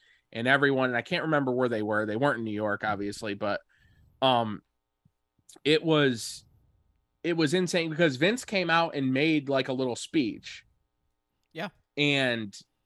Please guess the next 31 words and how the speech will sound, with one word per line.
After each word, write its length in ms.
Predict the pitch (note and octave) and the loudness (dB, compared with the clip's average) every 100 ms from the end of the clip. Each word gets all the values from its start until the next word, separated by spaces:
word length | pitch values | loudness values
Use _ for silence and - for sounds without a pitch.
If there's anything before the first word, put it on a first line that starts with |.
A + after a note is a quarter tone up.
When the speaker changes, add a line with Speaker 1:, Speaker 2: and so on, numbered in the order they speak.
| _ | _
Speaker 2:
It 60 | G3+ | -10
was 120 | - | -6
powerful. 380 | - G#3+ D#4+ A3 | -2 0 0 0
Speaker 1:
you 40 | |
know, 160 | D3 - - | -2 -4 -10
Speaker 2:
I 80 | |
remember 300 | A3 B3+ F#3+ | -10 -6 2
it 80 | C4+ | 2
was, 140 | F#4 - | 2 -4
Speaker 1:
Vince, 60 | |
Speaker 2:
like, 160 | F3+ C4+ | -8 -4
Speaker 1:
like, 0 | |
Speaker 2:
powerful. 260 | C4 - G#3 | -4 -6 -2
Speaker 1:
I 100 | G3+ | 0
mean, 220 | B3 A#3+ G3 | 0 -2 2
as 180 | G3 | 2
far 240 | - A#3+ C4 | 2 2 2
as, 100 | A3+ | 2
like, 180 | G#3+ - | -2 -2
the 220 | D3 D#3+ | -2 0
entertainment 680 | G3 F#3 - D3+ F#3+ A#3+ B2+ | 2 0 0 -4 -2 -2 -2
world 260 | C3 C3 A#2+ | 0 2 0
and 120 | A2+ | -6
stuff, 360 | - A#2 C3+ - | -4 -2 -2 -2
and, 180 | B2+ B2+ | -2 0
like, 200 | B2 B2 | 0 -2
besides, 420 | C3+ E3+ F3+ E3+ | -2 0 0 0
like, 160 | D3+ - | -2 0
having, 360 | C#3+ C#3+ C#3 | 0 0 -2
like, 320 | A#2 G2+ F#2+ - _ _ _ - | -4 -6 -8 -16 _ _ _ -4
like, 180 | B2 | -4